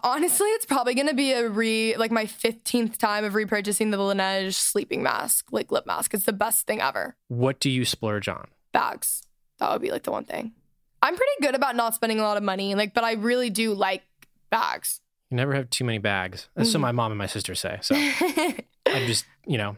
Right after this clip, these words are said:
Speaker 1: You just learn.
Speaker 2: Yeah, I
Speaker 1: Yeah.
Speaker 2: learn. So, dream vacation.
Speaker 1: Okay, I would go to Italy. I'm not a super, like, tropical person. I would definitely, like, love that. But as far as, like, a vacation goes, I feel like I would wanna go to Italy because it's kind of, like, a mix of everything.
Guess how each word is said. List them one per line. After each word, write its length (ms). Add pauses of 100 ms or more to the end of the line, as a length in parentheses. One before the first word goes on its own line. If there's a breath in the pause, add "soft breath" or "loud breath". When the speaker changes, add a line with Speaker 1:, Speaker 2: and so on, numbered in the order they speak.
Speaker 1:
You 120
just 160
learn. 320
Speaker 2:
Yeah, 240
I 60
Speaker 1:
Yeah. 120
Speaker 2:
learn. 220 (600)
So, 340 (200)
dream 360
vacation. 460 (800)
Speaker 1:
Okay, 280
I 220
would 200
go 220
to 200
Italy. 520 (160)
I'm 240
not 440 (120)
a 120
super, 680
like, 240
tropical 720
person. 760
I 140
would 160
definitely, 360
like, 180
love 300
that. 420 (420 loud breath)
But 140
as 100
far 140
as, 100
like, 120
a 60
vacation 880
goes, 280
I 100
feel 160
like 120
I 80
would 200
wanna 180
go 120
to 140
Italy 420
because 300
it's 100
kind 200
of, 60
like, 100
a 60
mix 260
of 80
everything. 540